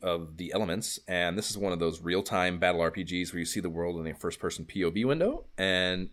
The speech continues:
there's mention in the copy of a unique spell system where you combine various magic symbols to weave, is how they put it, spells of all kinds. And, like, those are all things that seem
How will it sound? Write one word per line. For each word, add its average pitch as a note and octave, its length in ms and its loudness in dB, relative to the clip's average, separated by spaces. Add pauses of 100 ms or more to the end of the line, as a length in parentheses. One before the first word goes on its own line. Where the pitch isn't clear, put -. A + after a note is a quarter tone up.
there's F2 380 2
mention C#3+ 480 6
in A2+ 100 4
the G#2 80 4
copy G2+ 380 6
of F#2+ 100 6
a F#2+ 60 4
unique F#2+ 300 0
spell A#2 260 2
system A2+ 500 -2
where F#2+ 100 0
you E2+ 140 0
combine E2 380 0
various D#2+ 280 0
magic E2 220 -4
symbols G#2+ 480 2
to F#2 160 -4
weave, F#2 680 -2 (120)
is - 100 -10
how G2 80 0
they F#2+ 100 0
put A2+ 200 2
it, - 100 -4
spells F2 320 -2
of F2 80 -6
all E2 140 2
kinds. G2+ 500 0 (340)
And, F2+ 80 -14
like, D#2 100 -16
those F2 180 0
are D#2+ 100 0
all D2+ 120 0
things E2+ 320 -4
that D2+ 120 -8
seem E2+ 380 -4